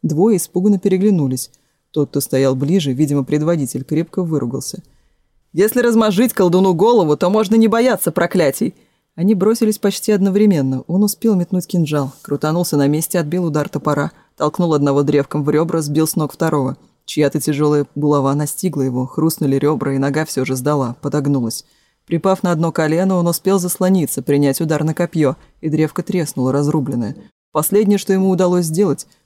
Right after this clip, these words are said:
вонзить наконечник в ногу человека с топором. А потом удары обрушились на него, и в какой-то миг он провалился куда-то в темноту, уже ничего не чувствуя. Он пришёл в себя от боли и нехватки воздуха. Грудь расколола, как хрупкий кувшин.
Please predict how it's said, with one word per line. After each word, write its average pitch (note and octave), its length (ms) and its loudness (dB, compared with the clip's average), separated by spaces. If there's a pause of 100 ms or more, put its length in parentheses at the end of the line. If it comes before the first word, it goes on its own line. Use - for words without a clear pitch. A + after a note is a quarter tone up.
вонзить F3 380 0
наконечник F3+ 600 -2
в - 20 -4
ногу D3+ 220 0
человека D#3+ 460 -2
с - 60 -6
топором. C#3+ 440 -2 (340)
А C#3+ 120 -6
потом D3+ 360 -2
удары C#3+ 300 0
обрушились C#3+ 560 -2
на C3+ 40 -2
него, C3 220 -2
и C3 40 -4
в - 60 -12
какой-то D#3+ 380 -6
миг F3+ 200 -2
он F3 80 -2
провалился E3+ 640 -2
куда-то F3 380 -2
в - 60 -10
темноту, F3 600 -4 (300)
уже C#3 220 -4
ничего C3 440 -2
не C#3+ 140 -2
чувствуя. - 520 -8 (600)
Он D3+ 80 -4
пришёл D3 400 -2
в - 40 -4
себя D3 280 -2
от B2+ 120 0
боли C#3+ 280 0
и C3+ 80 2
нехватки C#3+ 480 -4
воздуха. D#3 540 -4 (340)
Грудь E3 280 0
расколола, D3 560 -4
как - 200 -8
хрупкий E3+ 340 -6
кувшин. C#3+ 480 -4